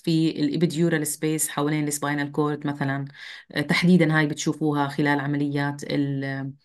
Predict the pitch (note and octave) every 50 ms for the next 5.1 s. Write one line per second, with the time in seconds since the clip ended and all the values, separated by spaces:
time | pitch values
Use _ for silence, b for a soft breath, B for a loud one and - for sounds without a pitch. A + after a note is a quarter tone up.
0 | B B B B B - - D#3 D3 C#3+ C#3 C#3+ - - E3+ E3+ E3 D3 C#3+ D#3
1 | D3+ D3 D3 C#3+ - - D3 C#3+ C#3+ - - F3 F3 F3+ E3+ D3+ D3 D3 C#3+ D3
2 | D3 C#3+ C#3+ - b b b b b b D#3 D#3 D#3 - E3+ E3+ E3+ D#3 D3 C#3+
3 | D3 C#3 D3 C#3 C#3 C#3+ D3 D3 C#3+ C#3 C#3 C#3 C3 - - - - C3+ C3 C3
4 | C3 B2+ B2+ B2+ B2+ - - C3 D3 D3 - - C#3+ C#3 - - - - - -
5 | _